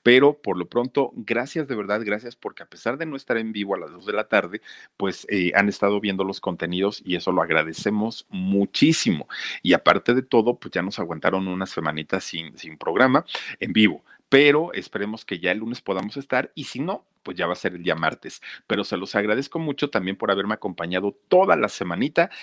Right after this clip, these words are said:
aquí en el canal del Philip y recuerden que el domingo los, lo-, los invito nuevamente a que nos acompañen a través del canal del Alarido, que fíjense que, eh, ahora, eh, uno de los videos que habíamos subido al canal del Alarido de repente, pues, me sorprendió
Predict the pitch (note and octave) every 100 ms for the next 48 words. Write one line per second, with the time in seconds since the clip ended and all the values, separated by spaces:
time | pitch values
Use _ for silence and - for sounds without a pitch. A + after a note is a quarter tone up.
0 | - - - - C4+ - G#2+ F2 D#2+ F2+
1 | F#2+ G#2+ A#2+ F3+ E3+ G#3 - A2+ D3 -
2 | G#2+ - G2 A2 - E2+ F2 A2 B2 -
3 | - - - F#2+ F2 F#2 F2 C#3 D3+ D#3+
4 | A#2 A2 A2 G#2 - - - - F2 F2+
5 | F2+ - - F2 E2+ G2+ A2+ C3 E2+ E2+
6 | F2 E2+ G2 G2+ - F2 D#2+ F2+ F#2 F#2+
7 | G#2+ D#3+ D#3 - - - D3+ G3+ G3+ -
8 | - - - - - - - A2 G#2 F#2+
9 | F#2+ F#2 F#2+ - G#2 A2 D3+ D#3 - A2+
10 | G2+ B2 D#3 F3 F3 A2+ G2+ F#2+ G#2 G#2+
11 | A2+ - F2 F#2+ A#2+ - G2+ G#2 F#2+ -
12 | - - - E2+ - F2 G2 A2+ G#2+ F#2
13 | G2 G2+ A2 - G2 F2 F2+ - A#2 -
14 | - G2 F2+ E2+ F2+ E2 - F#2 F#2+ A#2
15 | F#3+